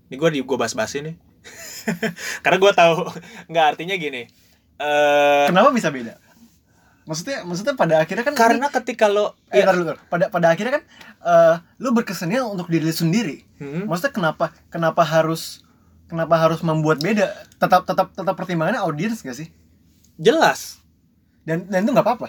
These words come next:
Speaker 1: Dan bahkan bukan di seni, Gi. Artinya ketika lo kelu-, lo berbicara dengan nyokap lo, lo berbicara dengan bos lo, lo berbicara dengan teman lo, itu memerluka-, memerlukan interaksi sosial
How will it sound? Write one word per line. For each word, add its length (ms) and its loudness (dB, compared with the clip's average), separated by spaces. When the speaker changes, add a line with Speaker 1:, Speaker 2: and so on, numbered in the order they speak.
Speaker 1:
Dan 320 0
bahkan 320 -2
bukan 240 -4
di 80 -6
seni, 180 -8
Gi. 180 -10
Artinya 420 -6
ketika 320 -2
lo 320 2
kelu-, 240 -4
lo 260 2
berbicara 400 -2
dengan 320 -6
nyokap 320 -2
lo, 320 -4
lo 180 4
berbicara 460 -2
dengan 260 -8
bos 300 0
lo, 240 -4
lo 240 4
berbicara 400 -2
dengan 160 -8
teman 240 -4
lo, 360 -4
itu 200 -4
memerluka-, 480 0
memerlukan 1120 2
interaksi 480 -6
sosial 720 -4